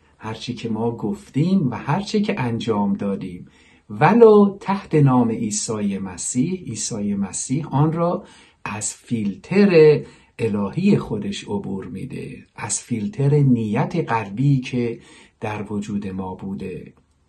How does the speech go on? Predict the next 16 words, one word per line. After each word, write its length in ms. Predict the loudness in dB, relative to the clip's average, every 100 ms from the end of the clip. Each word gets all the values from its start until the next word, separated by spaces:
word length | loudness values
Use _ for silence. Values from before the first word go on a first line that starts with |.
| _ _ _ _ _ _ _ -12 -6
عزیزان، 440 | -4 -4 -2 0
ما 160 | 0 0
باید 360 | -2 -2 -4 -4
هر 280 | -6 -6
روزه 760 | -6 -6 -6 -2 0 2 2 0 -10 -20 -20 -20 -2
نیت‌های 760 | 4 6 4 -2 0 4 6 6
قلبی 520 | 2 -2 0 4 4
خودمون 480 | 6 4 4 4 4
را 160 | 2
برای 420 | 0 -2 0 0
خدمت 580 | -2 -4 -4 -2 0 2
به 120 | 2
عیسی 540 | 2 -2 -4 -4 0 0
مسیح 460 | 0 -2 -4 -2
محک 540 | -2 -2 0 0 0 0
بزنیم 760 | 0 2 0 0 0 0 -2